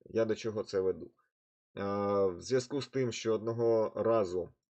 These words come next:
е, в товарній номенклатурі була допущена помилка, тобто, е, загалом ми вели, е,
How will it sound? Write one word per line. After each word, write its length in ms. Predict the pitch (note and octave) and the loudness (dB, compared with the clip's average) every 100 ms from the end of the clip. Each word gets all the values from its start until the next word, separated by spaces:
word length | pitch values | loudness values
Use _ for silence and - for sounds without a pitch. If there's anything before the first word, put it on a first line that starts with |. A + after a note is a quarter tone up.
| _ _ _ _ _ _ _ _ _ - | _ _ _ _ _ _ _ _ _ -8
е, 340 | G2 G2 G2 | -4 -2 0
в 100 | F#2 | -2
товарній 460 | - G#2 A2+ G#2 G2 | 0 0 2 0 -2
номенклатурі 720 | F#2 G2 F#2 G#2+ G#2 A2+ F#2 | -4 -6 -4 -6 -4 -4 -4
була 340 | E2+ G2 G2+ F#2+ | -4 0 2 2
допущена 600 | F2 - G#2 - G2+ F#2+ | 0 -6 -12 -8 -6 -6
помилка, 520 | - A#2+ F3+ F3+ - | -6 -6 -6 -4 -6
тобто, 460 | - - - G#2 - _ _ _ _ _ _ - | -8 -6 2 2 2 _ _ _ _ _ _ -8
е, 200 | G#2 G#2+ | -4 -2
загалом 600 | G2 A2+ C3+ E3+ D#3+ A2+ | -2 -2 0 0 -2 -4
ми 260 | A2+ B2+ A#2+ | -2 -2 -2
вели, 540 | G2+ G2 A2+ B2 | -4 -2 0 0
е, 80 | A2+ | 0